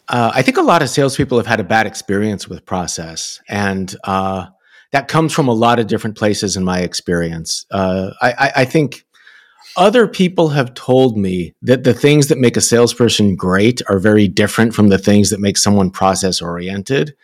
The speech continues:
So either I'm a freak of nature or, <laughs> you know, I'm, I'm, I'm, I'm hobbling on one leg. I'm not really sure, but I, uh, I, I kinda stumbled into this whole process orientation very organically.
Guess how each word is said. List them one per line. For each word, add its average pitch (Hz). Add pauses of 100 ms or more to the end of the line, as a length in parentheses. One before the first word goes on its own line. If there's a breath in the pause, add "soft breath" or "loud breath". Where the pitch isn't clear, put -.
(280 soft breath)
So 127
either 151
I'm 131
a 113
freak 127
of 95
nature 120
or, 104
<laughs> -
you - (100)
know, 185
I'm, 202 (240 loud breath)
I'm, 135
I'm, 117
I'm 117
hobbling 131
on 113
one 120
leg. 120
I'm 110
not 120
really 110
sure, 123
but 104 (500 loud breath)
I, 175
uh, 101
I, 110
I 143
kinda 240
stumbled 127
into 123
this 107
whole 104
process 101
orientation 95
very 104
organically. 90